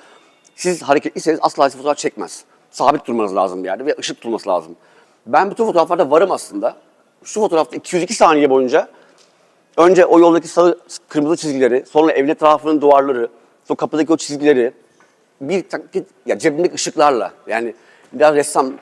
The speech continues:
bu arada çöp adam bile çizemem ben. Bir ressam gibi düşünün. E, iki yüz iki saniye boyunca bu işlemi yapmışım.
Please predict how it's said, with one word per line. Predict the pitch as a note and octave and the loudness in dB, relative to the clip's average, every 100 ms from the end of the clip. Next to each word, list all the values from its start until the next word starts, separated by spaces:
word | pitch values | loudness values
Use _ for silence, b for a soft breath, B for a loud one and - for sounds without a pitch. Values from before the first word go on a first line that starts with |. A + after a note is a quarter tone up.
| B2+ | -2
bu | C#3+ | 0
arada | D#3 | 0
çöp | D#3+ | -2
adam | D3 C#3+ | -2 0
bile | C#3+ | -2
çizemem | - C3+ C#3 A#2+ | -4 -2 -2 -2
ben. | C3 E3+ b b b b b | -6 -8 b b b b b
Bir | C3 | 0
ressam | D#3 D#3 F3+ | 0 4 2
gibi | E3+ C#3 | 4 2
düşünün. | A#2+ C#3+ A3 - _ _ _ _ | -2 -2 -2 -6 _ _ _ _
E, | B2+ | -8
iki | B2+ - F#3+ | -8 -6 -6
yüz | E3 | -6
iki | G#3 | 0
saniye | G#3+ F3 D#3 | 2 2 4
boyunca | D3 F3+ C#3 | 4 2 2
bu | E3 | -2
işlemi | - E3 | 0 2
yapmışım. | E3+ - - | 2 0 -16